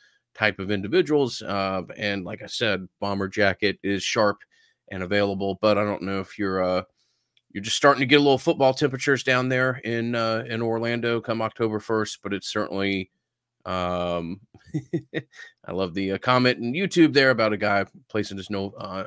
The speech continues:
his home field order. But no, the weather's changing. Uh, grab some of these jackets, grab some of these clothes. Like I said, I always do a decent amount of Christmas shopping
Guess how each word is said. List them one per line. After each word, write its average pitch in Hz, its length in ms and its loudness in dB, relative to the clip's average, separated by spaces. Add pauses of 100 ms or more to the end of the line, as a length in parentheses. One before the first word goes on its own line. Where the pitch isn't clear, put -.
his 123 140 -14
home 113 200 -10
field 101 300 -2
order. 101 360 2 (460)
But 107 160 0
no, 127 180 6
the 104 80 -2
weather's 139 280 6
changing. 123 520 2 (120)
Uh, 95 320 -4 (360)
grab 120 260 4
some 120 120 0
of 107 60 -2
these 107 160 0
jackets, 104 460 2
grab 101 240 0
some 101 120 -6
of 98 60 -6
these 95 160 -6
clothes. 95 480 -2 (380)
Like 95 120 -12
I 98 60 -6
said, 95 240 -4
I 95 60 0
always 95 240 -2
do 98 220 -2
a 90 40 -2
decent 95 340 -6
amount 90 180 -4
of - 80 -8
Christmas 110 300 -2
shopping 95 520 -2